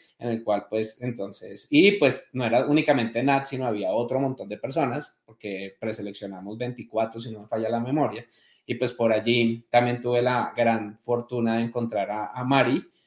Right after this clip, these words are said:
en ese proceso, que Mari ahora es nuestra coordinadora de marketing. Ahora bien, dentro del ejercicio, nosotros, pues, obviamente, pues, no les vamos a decir exactamente qué es lo que hacemos, pero les entregamos un caso,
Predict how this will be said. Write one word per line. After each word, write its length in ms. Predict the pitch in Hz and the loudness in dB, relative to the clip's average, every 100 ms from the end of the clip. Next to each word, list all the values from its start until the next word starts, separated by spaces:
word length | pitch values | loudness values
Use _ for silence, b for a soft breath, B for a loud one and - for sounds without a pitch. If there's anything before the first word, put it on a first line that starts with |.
| _ _ | _ _
en 120 | 113 | 0
ese 180 | 113 120 | 2 0
proceso, 500 | 117 139 156 135 156 | 0 2 4 2 0
que 100 | 143 | -4
Mari 300 | 113 104 98 | -4 -4 -2
ahora 420 | 104 110 107 107 | 0 2 0 -2
es 100 | 107 | -4
nuestra 280 | 110 107 107 | -6 -8 -8
coordinadora 500 | 120 113 104 95 92 | -8 -8 -8 -8 -8
de 80 | 107 | -8
marketing. 480 | 104 - - _ _ - | -8 -10 -18 _ _ -2
Ahora 220 | 113 120 | 2 4
bien, 240 | 143 110 - b b b | 4 2 -4 b b b
dentro 320 | 135 135 131 | 2 4 2
del 120 | 123 | 0
ejercicio, 720 | 120 120 185 156 135 170 180 - | 0 0 2 2 2 -2 -6 -10
nosotros, 540 | 123 117 113 123 127 | -6 -2 -2 -2 -4
pues, 220 | 135 127 - | -2 -4 0
obviamente, 760 | 120 117 127 120 135 139 135 _ _ _ | 2 4 2 4 4 4 0 _ _ _
pues, 180 | 120 101 | -2 -2
no 140 | 104 | -2
les 100 | 113 | -2
vamos 240 | 120 123 139 | 0 0 2
a 60 | |
decir 260 | 123 117 104 | 2 2 -4
exactamente 640 | 107 120 - 127 120 120 | -2 -4 -2 -2 -2 -6
qué 120 | 117 120 | -6 -4
es 40 | |
lo 140 | 113 | -4
que 80 | 113 | -2
hacemos, 360 | 120 139 120 - | -2 -2 -2 -4
pero 180 | 139 139 | 0 0
les 160 | 147 | 0
entregamos 560 | 147 147 156 127 123 131 | -2 -2 0 0 -2 -6
un 180 | 117 117 | -8 0
caso, 480 | 117 - 180 233 | 0 0 -4 -12